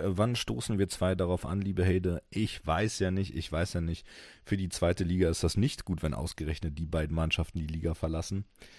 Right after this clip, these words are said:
Ich denke mal aber auch, Kiel und Pauli werden aufsteigen. Ähm, Düsseldorf wird in die Relegation gehen und wird in der Relegation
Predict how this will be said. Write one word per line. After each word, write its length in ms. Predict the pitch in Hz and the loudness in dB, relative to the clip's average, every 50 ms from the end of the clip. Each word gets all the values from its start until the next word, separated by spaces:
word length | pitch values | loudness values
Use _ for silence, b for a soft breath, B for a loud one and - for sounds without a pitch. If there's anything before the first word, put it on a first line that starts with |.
| B B B B B B _ | B B B B B B _
Ich 80 | - | -4
denke 240 | - 104 120 117 113 | 0 0 4 6 6
mal 160 | 98 92 87 | 6 6 6
aber 180 | 92 90 85 73 | 4 4 2 2
auch, 240 | 76 90 78 - - | 2 0 0 -2 -2
Kiel 220 | - - 143 135 | 4 6 6 8
und 100 | 120 110 | 8 6
Pauli 280 | - - 110 120 117 113 | 6 6 6 6 6 6
werden 160 | 110 107 101 | 6 4 4
aufsteigen. 760 | - 117 117 - - - 117 113 110 113 113 113 113 113 - _ _ _ | 4 2 2 2 2 4 4 6 4 4 2 0 -2 -2 -6 _ _ _
Ähm, 460 | - 107 104 101 104 101 101 98 90 82 | 0 2 2 4 4 4 2 2 2 2
Düsseldorf 640 | 113 120 - 110 95 92 104 101 98 95 - - - - | 2 2 2 2 4 6 6 6 6 6 2 -4 -10 -6
wird 260 | 92 90 98 104 - | 0 2 2 2 2
in 140 | - 95 92 | 0 0 0
die 80 | 90 85 | 2 2
Relegation 680 | 92 95 95 90 92 92 90 - - 98 107 110 104 | 2 2 4 4 2 2 2 0 0 0 2 2 2
gehen 300 | 92 92 98 101 98 98 | 0 0 0 0 0 0
und 240 | - 78 92 78 80 | -2 -4 -4 -2 0
wird 200 | 90 101 107 - | 0 0 0 0
in 80 | 101 95 | 0 0
der 100 | 92 87 | 2 2
Relegation 1600 | 92 90 92 87 85 - 87 85 - - - - - - 95 98 98 98 101 104 104 101 101 98 98 101 98 98 95 98 98 92 | 2 2 2 0 0 0 -2 -2 -2 -6 -8 -6 -2 0 4 4 6 6 4 4 2 2 0 0 0 0 0 0 0 0 -2 -2